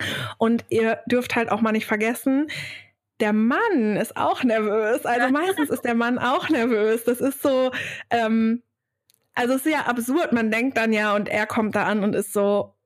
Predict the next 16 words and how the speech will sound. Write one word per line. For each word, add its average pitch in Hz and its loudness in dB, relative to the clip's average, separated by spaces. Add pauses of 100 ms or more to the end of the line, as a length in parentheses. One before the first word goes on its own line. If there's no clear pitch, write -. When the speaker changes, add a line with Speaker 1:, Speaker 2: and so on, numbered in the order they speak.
(280)
Speaker 1:
cool 262 4
as 208 -2
fuck, 277 -2
aber 220 0
so 240 2
ist 254 -2
es 262 -2
auch 240 0
sehr 220 0
selten. 208 0 (220)
Also, 294 0 (200)
Speaker 2:
<laughs> - -10
Speaker 1:
ne? 262 2 (880)
Es 247 0
ist 285 0
so, 262 0